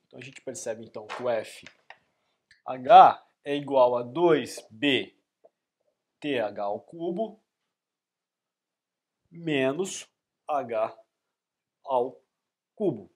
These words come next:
E daqui a gente tira então que B será igual a quatro T H ao quadrado,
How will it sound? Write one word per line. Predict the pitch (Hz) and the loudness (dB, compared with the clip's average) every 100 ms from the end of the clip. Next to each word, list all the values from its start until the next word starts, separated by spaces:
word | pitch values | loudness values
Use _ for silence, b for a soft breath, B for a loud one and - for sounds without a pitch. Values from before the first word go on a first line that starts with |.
| _ _ - | _ _ -6
E | |
daqui | 165 165 175 | 2 2 4
a | |
gente | 180 180 - | 0 0 -6
tira | - 156 | -6 -6
então | 147 - 123 | -6 -6 -6
que | 123 165 | -8 -12
B | 120 170 208 117 - _ _ _ _ _ _ _ _ _ | 2 6 6 4 -4 _ _ _ _ _ _ _ _ _
será | - - 175 135 113 - 165 | -14 0 4 6 4 2 -8
igual | 143 131 120 139 - - _ _ _ | -4 4 8 8 4 -4 _ _ _
a | 156 160 - | -16 -16 -14
quatro | - 156 147 - 160 | 2 6 6 2 -18
T | - 151 151 - | -6 -4 -2 -4
H | 135 123 117 - _ _ _ _ _ _ _ _ _ _ _ _ _ _ _ _ _ | -6 -2 -4 -6 _ _ _ _ _ _ _ _ _ _ _ _ _ _ _ _ _
ao | 127 117 117 - _ _ | -2 -2 -4 -18 _ _
quadrado, | - 151 151 110 98 | -4 2 4 2 0